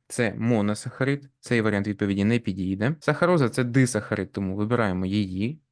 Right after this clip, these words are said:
В неї буде дійсно така сама формула, як і у ізомерного їй дисахариду,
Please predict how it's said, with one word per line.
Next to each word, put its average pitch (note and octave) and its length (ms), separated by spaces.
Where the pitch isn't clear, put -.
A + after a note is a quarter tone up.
В - 80
неї G#2+ 320
буде G2+ 240
дійсно G#2+ 400
така A#2+ 220
сама G#2+ 220
формула, C#3 420
як G2+ 300
і A2+ 160
у G#2+ 220
ізомерного G#2+ 800
їй A2+ 320
дисахариду, A2 720